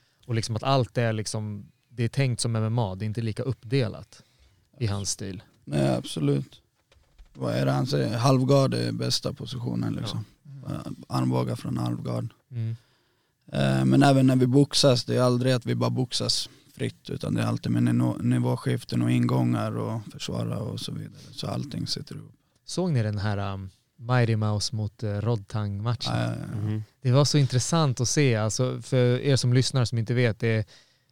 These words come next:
Speaker 1: alltså, det var Demetrius Johnson, eh, en av M M A's goats, eh, som, eh, mötte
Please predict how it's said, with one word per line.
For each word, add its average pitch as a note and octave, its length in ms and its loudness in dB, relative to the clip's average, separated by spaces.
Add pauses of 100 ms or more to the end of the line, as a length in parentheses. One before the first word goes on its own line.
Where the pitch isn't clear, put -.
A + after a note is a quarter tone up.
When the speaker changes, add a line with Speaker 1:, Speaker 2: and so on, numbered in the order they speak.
(140)
Speaker 1:
alltså, C#3 200 2
det C3 80 6
var B2+ 220 6
Demetrius C3 640 4
Johnson, A#2 720 2 (340)
eh, A2+ 380 0
en C3+ 340 4
av A2 360 2
M A#2 160 2
M A2+ 100 0
A's G#2+ 560 -2
goats, A2 720 -2 (160)
eh, G#2+ 720 -2
som, G#2+ 460 -2
eh, G#2 460 -4
mötte A#2+ 640 0